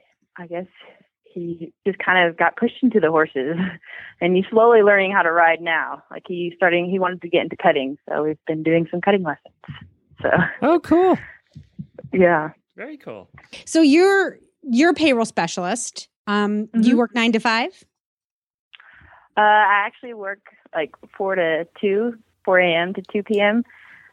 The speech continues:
Speaker 3: Oh,
Speaker 1: Because, uh,
Speaker 3: girl, four o'clock in the
Speaker 1: <laughs> Yeah.
Speaker 3: morning?
Speaker 1: <laughs> Yeah, so that's why I'm always listening to this show live, 'cause I can,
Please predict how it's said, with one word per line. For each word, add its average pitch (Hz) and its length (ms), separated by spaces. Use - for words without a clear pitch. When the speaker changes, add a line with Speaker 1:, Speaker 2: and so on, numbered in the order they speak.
Speaker 3:
Oh, 403 340
Speaker 1:
Because, 466 180
uh, 466 360
Speaker 3:
girl, 214 120
four 494 320
o'clock 480 340
in 359 80
the 330 80
Speaker 1:
<laughs> 277 80
Yeah. 392 120
Speaker 3:
morning? - 1300
Speaker 1:
<laughs> - 80
Yeah, 220 320
so 233 60
that's 240 180
why 233 180
I'm 220 100
always 214 360
listening 220 380
to 226 100
this 196 160
show 185 260
live, 170 480
'cause 190 140
I 165 120
can, 220 200